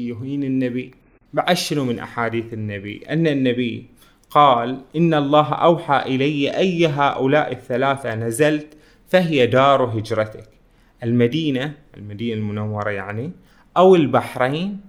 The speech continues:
أو قنسرين". زين، فهذا حديث عن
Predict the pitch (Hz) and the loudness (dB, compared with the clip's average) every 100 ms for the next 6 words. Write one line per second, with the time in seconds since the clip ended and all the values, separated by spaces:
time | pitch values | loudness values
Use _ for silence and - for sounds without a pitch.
0 | _ _ _ _ _ 160 202 208 - 160 | _ _ _ _ _ 4 4 2 -2 -2
1 | 147 - 95 95 - _ _ _ _ _ | -2 -6 -8 -8 -14 _ _ _ _ _
2 | _ _ 104 123 147 147 _ _ _ _ | _ _ -14 -14 -14 -20 _ _ _ _
3 | _ - 117 131 165 170 156 170 175 - | _ -18 -14 -2 2 2 0 -4 -6 -12
4 | _ _ _ - 120 120 123 131 131 - | _ _ _ -8 -6 -2 0 -2 -4 -4
5 | 123 131 131 | -2 0 -4